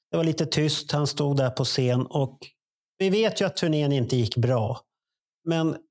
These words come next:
vet du någonting om marknadsföringen inför turnén? Vad, vad gick de ut? Gick, eller gick de bara ut med den här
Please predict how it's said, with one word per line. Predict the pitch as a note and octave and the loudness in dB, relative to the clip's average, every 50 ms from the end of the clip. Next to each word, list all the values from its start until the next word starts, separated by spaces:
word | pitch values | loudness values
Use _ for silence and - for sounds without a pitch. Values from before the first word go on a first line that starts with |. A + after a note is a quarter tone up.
| F3 D#3+ | -4 0
vet | F#3 G3 G3+ - - | 0 2 2 0 0
du | - F3+ | 0 0
någonting | F3 F3 F3 D#3+ - E3+ E3+ E3 | 0 0 0 0 0 0 2 2
om | D#3+ | 2
marknadsföringen | E3+ F3+ F#3 E3+ D3+ D#3 F3+ - D3 C#3+ - - - F3+ - A#3 A3 A3 G#3+ G3+ G3 F#3+ | 2 2 2 0 0 -2 -2 -2 0 0 0 0 0 0 0 2 2 2 2 2 2 2
inför | F#3 F3 - - D#3+ | 0 0 0 -2 -2
turnén? | - - D#3 B2+ A#2+ A#2 A2+ A2+ A#2 G#2+ G2+ - _ _ _ _ _ _ _ _ _ _ _ _ _ _ _ _ _ _ _ _ _ _ _ - | -2 0 0 2 2 2 2 2 2 0 -2 -4 _ _ _ _ _ _ _ _ _ _ _ _ _ _ _ _ _ _ _ _ _ _ _ -4
Vad, | D#3 D3 D3 E3 E3 D3+ | -2 0 0 0 0 2
vad | D3+ D#3+ D#3 D#3 D3+ | 2 2 2 2 2
gick | D3+ E3 D#3 - - | 0 0 -2 -2 -2
de | E3+ D3+ | -2 0
ut? | D#3+ F#3 F3 F#3 - | 0 0 0 0 0
Gick, | D3 B2+ - | -2 -2 0
eller | - D#3 D#3 C#3+ D3 | 0 2 2 2 2
gick | C#3+ C#3+ C3 - | 2 0 0 0
de | - C#3+ C3 | -2 -2 0
bara | C#3 D3 F#3+ | 0 0 0
ut | G#3 G3+ G3 G3 - | 0 0 -2 -2 -2
med | F#3+ F3+ | -2 0
den | D3+ C#3 | 0 0
här | C3+ | 0